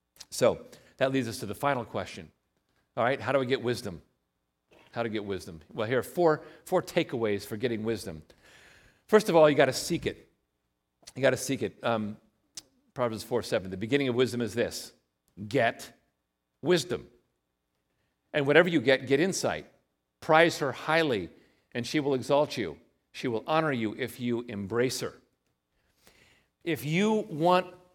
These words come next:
to be wise, you have to have a taste for wisdom. Let me tell you how easy it is to lose your taste for wisdom.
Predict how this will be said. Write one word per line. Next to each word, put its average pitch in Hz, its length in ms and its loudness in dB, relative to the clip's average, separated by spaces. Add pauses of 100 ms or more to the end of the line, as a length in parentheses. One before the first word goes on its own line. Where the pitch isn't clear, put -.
to 160 100 -4
be 151 380 -2 (120)
wise, 160 920 0 (140)
you 135 300 -2
have 139 300 -4
to 160 60 -4
have 127 460 -2
a 139 100 -4
taste - 840 -8 (1160)
for - 180 -2
wisdom. 147 520 -2 (840)
Let 175 120 -2
me 262 80 -4
tell 202 200 -2
you 147 360 -2
how 135 400 -4
easy 180 340 -4
it 113 80 0
is 107 340 -2
to - 200 -8
lose 131 720 -2
your 135 240 2
taste 135 520 -6
for 120 140 -8
wisdom. 98 440 -6